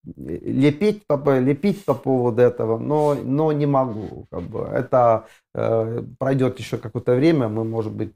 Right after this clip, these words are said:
будем иметь больше информации, тут что,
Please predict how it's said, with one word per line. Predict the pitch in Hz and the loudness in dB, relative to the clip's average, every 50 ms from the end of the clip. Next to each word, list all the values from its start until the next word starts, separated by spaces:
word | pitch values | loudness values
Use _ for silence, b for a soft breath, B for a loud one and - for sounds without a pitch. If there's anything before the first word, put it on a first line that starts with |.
| - | -12
будем | 113 110 113 110 104 107 110 104 104 | -12 -10 -8 -8 -6 -6 -4 -4 -4
иметь | 104 107 110 110 104 - _ | -2 -2 -2 -2 -4 -6 _
больше | - 107 104 107 110 110 107 - - - 113 | -10 -8 -4 -2 -2 -2 -2 -2 -6 -12 -12
информации, | 101 - 107 101 98 - - - - - - - | -8 -8 -6 -4 -2 -4 -4 -4 -6 -12 -16 -14
тут | - 110 104 - _ | -12 -12 -12 -14 _
что, | _ _ - 113 104 95 - | _ _ -4 -4 -4 -4 -6